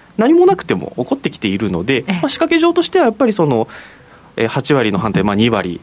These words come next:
Speaker 1: とかではみ出してきたとしても、ちゃんとキャッチできるように少なめのものを戦略として配置をしているといったところがダイヤモンド戦略になっているので、
Speaker 2: はい。
Speaker 1: 一応そのあたり、えー、攻守ともに優れた戦略かなといったところですね。
Speaker 2: うん。
Speaker 1: はい。
Speaker 2: そして、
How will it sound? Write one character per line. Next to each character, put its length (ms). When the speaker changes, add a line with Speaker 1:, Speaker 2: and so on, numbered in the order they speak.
Speaker 1:
と 100
か 100
で 60
は 120
み 100
出 80
し 60
て 80
き 80
た 80
と 100
し 60
て 100
も、 80
ち 60
ゃ 40
ん 20
と 60
キ 100
ャ 40
ッ 20
チ 140
で 80
き 160
る 80
よ 140
う 40
に 80
少 200
な 100
め 120
の 100
も 140
の 120
を 160
戦 180
略 160
と 80
し 60
て 60
配 200
置 200
を 60
し 80
て 80
い 80
る 100
と 80
い 20
っ 20
た 100
と 100
こ 120
ろ 60
が 80
ダ 100
イ 40
ヤ 40
モ 100
ン 20
ド 60
戦 140
略 160
に 60
な 80
っ 20
て 140
い 60
る 100
の 100
で、 160
Speaker 2:
は 320
い。 100
Speaker 1:
一 120
応 20
そ 120
の 60
あ 60
た 80
り、 160
え 80
ー、 20
攻 160
守 140
と 100
も 120
に 80
優 160
れ 80
た 160
戦 180
略 180
か 80
な 100
と 100
い 20
っ 40
た 80
と 100
こ 100
ろ 60
で 100
す 140
ね。 100
Speaker 2:
う 40
ん。 20
Speaker 1:
は 340
い。 60
Speaker 2:
そ 120
し 180
て、 400